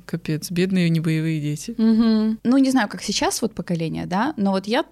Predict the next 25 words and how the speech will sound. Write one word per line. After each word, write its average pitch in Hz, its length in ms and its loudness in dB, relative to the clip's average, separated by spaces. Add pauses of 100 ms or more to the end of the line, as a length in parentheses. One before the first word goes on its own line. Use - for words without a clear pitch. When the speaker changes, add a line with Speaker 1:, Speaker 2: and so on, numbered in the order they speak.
(120)
Speaker 2:
точно 220 420 0
знаю, 196 440 2
что 180 380 -2
нас 214 320 2
как 208 160 -2
будто 220 260 -2
бы 196 80 0
воспитывали 196 500 0
удобными, 185 600 2
да. 156 320 -6
Speaker 1:
Это 175 120 -6
какие 180 340 -2
года? 160 380 -4 (120)
Speaker 2:
Нас 240 380 2
вообще, 233 400 -2
в 262 80 -16
принципе, 214 460 -2
родители, 220 440 0
которые 196 280 0
выросли 180 340 0
в 180 60 -4
С - 140 -4
С - 140 -2
С - 120 -4
Р, 403 100 2